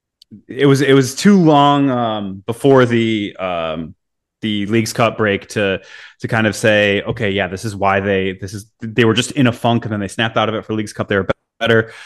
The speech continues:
Um, but it was a one zero loss that, that, um, they followed up with two more losses to,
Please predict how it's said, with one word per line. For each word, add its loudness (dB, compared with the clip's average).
Um, -6
but 0
it 6
was 0
a -2
one 4
zero 4
loss 2
that, -4
that, -4
um, -8
they -2
followed 0
up 0
with -8
two -2
more -2
losses -4
to, -8